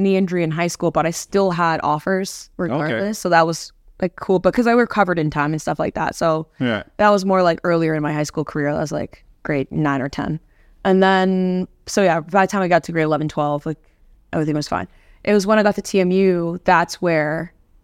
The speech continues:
Speaker 1: like, things changed
Speaker 2: Mm-hmm.
Speaker 1: because I was coming in as a,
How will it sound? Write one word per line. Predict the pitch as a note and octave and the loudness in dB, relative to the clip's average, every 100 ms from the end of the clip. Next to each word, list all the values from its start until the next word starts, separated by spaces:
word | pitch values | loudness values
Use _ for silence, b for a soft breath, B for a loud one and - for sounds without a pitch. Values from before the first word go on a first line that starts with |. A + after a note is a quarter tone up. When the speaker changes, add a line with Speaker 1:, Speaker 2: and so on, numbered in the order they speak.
| _ | _
Speaker 1:
like, | F3+ E3+ D#3 - | 0 2 0 -4
things | - E3 D3+ | -4 -4 -4
changed | - D#3 F3+ C4+ - | -4 -4 -2 -4 -6
Speaker 2:
Mm-hmm. | |
Speaker 1:
because | G3+ G#3 F3+ E3+ E3 - - _ _ _ _ _ _ - | -4 -2 0 0 -4 -6 -16 _ _ _ _ _ _ 0
I | F#3+ F#3 | 4 4
was | F3 F3 | 2 0
coming | - G#3+ G#3 | 0 2 2
in | G3+ G3 | 2 2
as | F3+ F3+ F3 | 2 0 -2
a, | F3 E3+ E3 E3 | -2 0 -2 -2